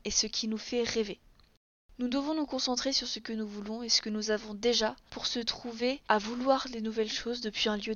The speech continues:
d'abondance. La deuxième étape consiste à préciser ses objectifs, être le plus précis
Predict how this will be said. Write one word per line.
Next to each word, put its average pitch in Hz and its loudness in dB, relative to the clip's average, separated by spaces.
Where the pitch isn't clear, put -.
d'abondance. 214 0
La 233 4
deuxième 294 2
étape 285 2
consiste 254 0
à 202 2
préciser 214 -2
ses 202 -2
objectifs, 202 -2
être 226 0
le 196 -4
plus 220 -10
précis 214 -6